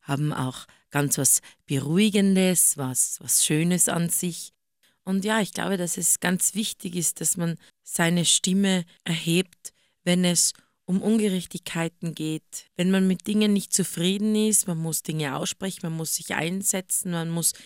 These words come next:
Dinge auch aufzeigen. Und auch wenn es vielleicht in erster Linie so scheint, als ob das sowieso nichts bringen würde, wenn man als Einzelner die Stimme erhebt, so glaube ich doch, dass man,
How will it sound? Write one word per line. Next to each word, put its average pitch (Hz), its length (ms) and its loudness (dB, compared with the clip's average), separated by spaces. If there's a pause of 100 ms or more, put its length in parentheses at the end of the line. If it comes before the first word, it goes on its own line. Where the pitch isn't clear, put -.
(240)
Dinge 180 300 2
auch - 220 -4 (280)
aufzeigen. 190 920 2 (300)
Und 170 280 -4
auch 160 240 -2
wenn 175 140 -2
es 180 180 -2
vielleicht 165 460 -4
in 160 80 -8
erster 160 400 -6
Linie 165 320 -2
so - 140 -6
scheint, 160 480 -4
als 151 280 -4 (200)
ob 170 160 -2 (100)
das - 240 2
sowieso 180 460 2
nichts 214 280 0
bringen 208 540 2 (160)
würde, 196 600 2 (160)
wenn 180 200 2
man 175 160 2
als - 260 -4
Einzelner 175 840 -2
die 170 260 -8
Stimme 190 300 2
erhebt, 170 460 -2
so - 100 -8
glaube 165 340 -2
ich - 180 -10 (100)
doch, 190 380 -2
dass - 320 0
man, 170 240 -2